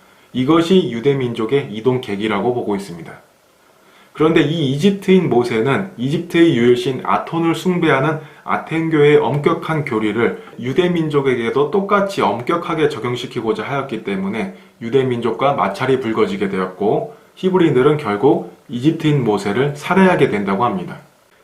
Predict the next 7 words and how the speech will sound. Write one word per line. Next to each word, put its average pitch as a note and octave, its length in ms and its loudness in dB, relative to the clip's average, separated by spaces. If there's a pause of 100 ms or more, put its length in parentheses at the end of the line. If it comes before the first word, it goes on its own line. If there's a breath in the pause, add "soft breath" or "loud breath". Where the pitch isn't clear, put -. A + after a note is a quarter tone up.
(160 soft breath)
모세를 E3 460 0
살해한 D#3 440 2
히브리인들은 C#3 920 -2
유일신 B2 540 -2
아텐교 D#3+ 600 -2
교리를 G#2+ 420 -2
버리고 G2 640 -4